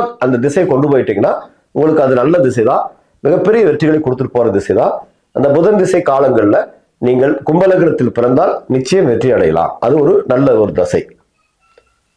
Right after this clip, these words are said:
அடுத்து கும்பலக்னத்துக்கு ஒரு யோகாதிபதி யாருன்னு பாத்தீங்கன்னா சுக்கிர பகவான் தாங்க மிகப்பெரிய யோகாதிபதி. கும்பலக்னத்துக்கு சுக்கிரன் ஒருவனே யோகாதிபதி. ஏன்னா கேந்திராதிபதியாவும் திரிகோணாதிபதியாவும் வருவார்.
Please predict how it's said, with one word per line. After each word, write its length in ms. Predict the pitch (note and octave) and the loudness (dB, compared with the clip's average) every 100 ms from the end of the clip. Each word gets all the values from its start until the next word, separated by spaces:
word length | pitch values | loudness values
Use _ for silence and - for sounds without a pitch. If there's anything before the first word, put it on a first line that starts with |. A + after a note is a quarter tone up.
| _ _ _ C6+ C6+ C6+ _ _ _ _ _ _ _ - | _ _ _ _ _ _ _ _ _ _ _ _ _ -4
அடுத்து 300 | F3+ C#4+ - B3+ G3+ | -2 0 2 2 2
கும்பலக்னத்துக்கு 640 | G#3 A3+ B3 G#3 F3 F3 E3 | 2 2 2 0 0 -2 0
ஒரு 80 | C#3 | 2
யோகாதிபதி 520 | E3 F#3 F3 D#3 C#3 A#2+ | 2 2 2 2 2 2
யாருன்னு 280 | A2+ A2+ G2 | 2 0 -2
பாத்தீங்கன்னா 360 | F#2+ F2+ B2+ A#2+ A#2+ - - | -2 0 0 0 0 -4 -6
சுக்கிர 280 | G3+ C4+ - | -2 0 2
பகவான் 340 | A#2+ G2 E2 D#2+ | 2 2 0 0
தாங்க 160 | F2 D#2+ - - | 0 -2 -4 -2
மிகப்பெரிய 440 | B2 A#4+ A#4 C4 B3+ | 0 2 2 2 2
யோகாதிபதி. 520 | A#2 A2 C3 G2 F2 - - | 2 2 0 0 -2 -6 -8
கும்பலக்னத்துக்கு 720 | C#3+ F3+ A3 F3+ F3+ - D#3 - | -2 0 2 2 0 -2 -2 -2
சுக்கிரன் 340 | D#3+ D3+ G#3 D3+ | -2 0 0 2
ஒருவனே 320 | C#3 F#3 F#3+ G3 C3+ | 2 2 2 2 2
யோகாதிபதி. 500 | A2+ A2 F2+ E2+ - - _ _ _ _ _ _ _ _ _ _ _ _ _ - - - - | 2 0 0 -4 -6 -14 _ _ _ _ _ _ _ _ _ _ _ _ _ -20 -20 -12 -4
ஏன்னா 120 | G3 G3 C#3+ | -2 0 2
கேந்திராதிபதியாவும் 960 | G#3 A3+ A#3+ A#3 A#3 G3 F#3+ F#3 E3+ E3+ | 2 2 2 2 2 2 2 2 0 0
திரிகோணாதிபதியாவும் 800 | G3 G#3 G3 F3+ D3 C#3+ D3+ B2+ | 0 2 2 0 0 0 2 2
வருவார். 280 | G2+ E2+ | 2 -2